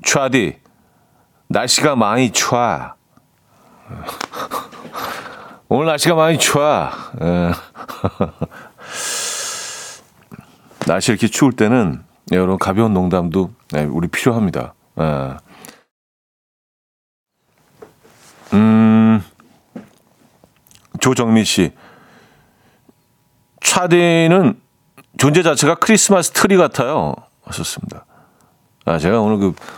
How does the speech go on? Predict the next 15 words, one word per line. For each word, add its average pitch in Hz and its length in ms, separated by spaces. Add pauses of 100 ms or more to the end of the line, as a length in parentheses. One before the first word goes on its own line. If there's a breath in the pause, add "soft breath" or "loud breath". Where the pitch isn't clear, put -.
(180 loud breath)
빨간 135 260
패딩을 190 380
입고 214 180
와서 90 500
약간 98 260
크리스마스 160 420
트리, 175 360 (640 loud breath)
어, 98 640 (580 loud breath)
약간 - 580
무슨 95 260
뭐 98 560 (1160 loud breath)
산타 - 500
같기도 - 400
하고 107 300
좀 110 180